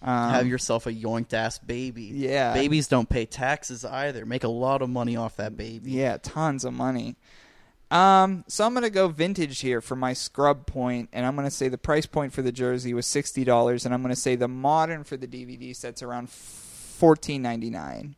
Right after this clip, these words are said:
Speaker 2: Okay, so I'll say the vintage first.
Speaker 1: Okay.
Speaker 2: Just to see if it sways your mind.
Speaker 1: Okay.
Speaker 2: The vintage hockey jersey sudden death promo,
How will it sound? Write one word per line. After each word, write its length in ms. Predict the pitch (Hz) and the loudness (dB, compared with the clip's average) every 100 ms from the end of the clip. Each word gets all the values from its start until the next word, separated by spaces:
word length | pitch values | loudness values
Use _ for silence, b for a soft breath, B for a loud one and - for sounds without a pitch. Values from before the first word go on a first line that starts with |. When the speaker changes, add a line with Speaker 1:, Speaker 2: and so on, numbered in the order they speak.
| - | -6
Speaker 2:
Okay, 300 | 127 - 143 | -6 -6 -8
so 180 | - 127 | -4 -2
I'll 80 | 180 | -2
say 200 | 226 214 | -2 -4
the 100 | 165 | -4
vintage 440 | 135 139 135 - | -6 -6 -8 -6
first. 400 | 117 120 - - 120 | -4 -4 -4 0 2
Speaker 1:
Okay. 320 | 117 110 143 - | 4 2 -2 -6
Speaker 2:
Just 220 | - - | -8 -8
to 40 | - | -8
see 100 | 127 | -8
if 80 | 117 | -8
it 80 | |
sways 720 | - - 113 123 131 131 131 | -6 -4 -2 0 0 -2 -4
your 120 | 135 135 | -2 -2
mind. 400 | 135 139 139 143 | 0 -2 -4 -2
Speaker 1:
Okay. 360 | 131 131 107 135 b b - | 0 4 2 0 b b -14
Speaker 2:
The 280 | 123 123 123 | -6 -2 0
vintage 800 | 151 202 - 135 127 120 113 - | 0 0 -2 0 2 0 -6 -6
hockey 340 | 175 165 135 | -2 0 -2
jersey 360 | 131 117 117 110 | -2 -2 -2 -4
sudden 340 | - 185 160 | 0 0 2
death 260 | 143 135 - | 2 2 0
promo, 600 | - 127 127 127 127 | 0 2 4 2 0